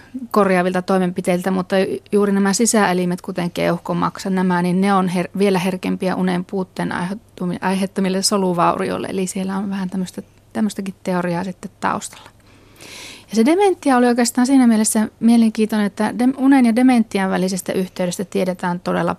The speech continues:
paljon, koska esimerkiksi tuo, mm, Alzheimerin tauti ja unettomuus, niin siinä tulee vähän samankaltaisia aivomuutoksia. Eli se lyhytkestoinen muisti, hippokampus alkaa sieltä rapistua, että niillä on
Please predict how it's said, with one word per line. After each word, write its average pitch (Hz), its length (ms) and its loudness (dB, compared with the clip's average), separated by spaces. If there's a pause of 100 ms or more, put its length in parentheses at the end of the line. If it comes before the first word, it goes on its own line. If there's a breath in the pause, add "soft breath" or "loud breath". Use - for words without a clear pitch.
(120)
paljon, 208 520 2 (880 loud breath)
koska - 280 -4
esimerkiksi 202 520 0
tuo, 196 380 2
mm, 185 880 0 (120)
Alzheimerin 196 720 0
tauti 196 460 0
ja 185 140 2
unettomuus, 185 760 0
niin 190 100 0
siinä 185 200 -2
tulee 185 260 -2
vähän 190 180 -2
samankaltaisia 180 680 -2
aivomuutoksia. 175 840 -2
Eli 180 120 -4
se 185 220 -4 (180)
lyhytkestoinen 202 760 0
muisti, 185 480 -2
hippokampus 185 760 -6
alkaa 175 460 -4
sieltä 185 320 -8 (220)
rapistua, 185 640 -4
että 190 160 -6
niillä 185 180 -2
on 196 100 -4